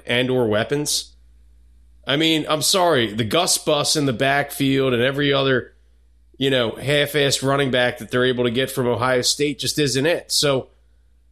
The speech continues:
I, I'm just a little bit confused as to why they're not sitting there and giving this guy a contract. And then you look at the, the comments of the ownership, and he, he's adamant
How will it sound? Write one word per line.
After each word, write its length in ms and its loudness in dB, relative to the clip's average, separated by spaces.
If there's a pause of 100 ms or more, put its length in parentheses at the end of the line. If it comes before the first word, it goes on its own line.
(380)
I, 160 0
I'm 140 0
just 160 -2
a 60 2
little 200 2
bit 160 -2
confused 580 0
as 200 0
to 100 0
why 300 2
they're 160 0
not 200 0
sitting 340 0
there 300 2
and 240 -2
giving 280 0
this 160 0
guy 160 0
a 80 -2
contract. 760 -4 (680)
And 180 -2
then 100 0
you 120 2
look 240 0
at 100 -4
the, 160 -2
the 100 -2
comments 580 0
of 80 -6
the 120 0
ownership, 580 -2 (760)
and 180 0
he, 300 -2 (320)
he's 420 0
adamant 460 0